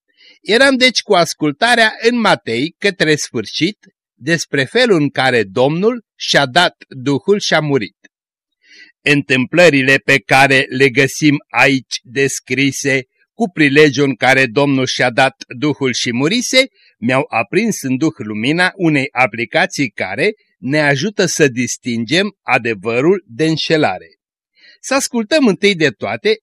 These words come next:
ce ne spune aici Scriptura, apoi vom vedea îndată care e și învățătura. Spune deci evanghelistul că la moartea lui Hristos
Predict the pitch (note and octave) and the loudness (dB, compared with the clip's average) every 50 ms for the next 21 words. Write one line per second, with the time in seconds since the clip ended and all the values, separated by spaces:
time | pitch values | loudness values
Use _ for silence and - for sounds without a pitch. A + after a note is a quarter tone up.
0 | _ _ - - C#4+ C4+ B3 A3+ F#3 - - _ A3 G#3+ F#3 D#3+ D3+ D#3 F#3 F#3 | _ _ -4 -2 -2 0 0 -2 -4 -6 -10 _ -6 -4 -2 0 0 0 -2 -4
1 | - - _ - - - - _ - D3+ D3+ - _ _ - A2+ G2+ G#2 B2 E3 | -10 -18 _ -14 -14 -14 -8 _ -4 -4 -4 -6 _ _ -8 -8 -4 -2 -2 -2
2 | G3+ _ _ _ _ _ _ B2 C3 C#3 - _ - C#3 F3 A3 - _ C3 B2 | -4 _ _ _ _ _ _ -2 -2 -2 0 _ 0 0 0 0 -2 _ -4 -2
3 | C#3+ C#3 B2+ A#2+ A#2 A#2 B2+ F3 G3 F#3 D3+ A#2+ G2 G2 F#2 G2 - - G3 G3+ | -2 0 0 0 -2 0 2 2 2 2 2 0 -2 -6 -8 -8 -4 -2 -2 -4
4 | G3 _ - D#3+ G3+ G#3+ E3+ C#3+ C#3+ D#3 D3 - E3+ D#3 C#3+ B2+ C3+ B2+ - C#3 | -2 _ 0 0 0 0 0 -2 -2 -2 -2 -4 -4 -4 -2 -4 -4 -4 -2 -6
5 | B2 - _ G#2+ F#2 - - _ _ _ _ _ _ _ _ _ _ _ _ _ | -8 -6 _ -12 -12 -12 -16 _ _ _ _ _ _ _ _ _ _ _ _ _
6 | _ _ _ _ _ _ _ _ _ _ _ - - - - - C4 D4 C#4 B3 | _ _ _ _ _ _ _ _ _ _ _ -10 -10 -10 -6 -4 -2 0 2 2
7 | F3 C#3 C#3+ F3 E3 D3+ - - - - D#3+ C#3+ C3 C#3 C#3 B2+ G#2+ B2 A#2+ A2+ | 2 2 0 0 0 -2 -4 -10 -2 0 0 0 2 0 -2 -2 -2 -4 -4 -4
8 | A2 G#2+ G2 - - - F#3 G3 E3 _ - F#3+ F3+ D#3 B2+ - _ _ C#3+ C#3+ | -6 -8 -10 -10 -4 -2 -2 -2 -2 _ 0 2 2 2 0 -2 _ _ -2 0
9 | C3 B2 A#2+ A#2 B2 C#3+ E3+ - - _ E3 D#3 C#3+ C#3 B2+ A2 - - A#2 A#2 | 0 0 0 0 0 0 0 0 0 _ 0 2 2 2 -2 -4 -6 -8 -8 -8
10 | A2 - - - G3 G#3+ G3 | -8 -8 -6 -2 -2 -2 -2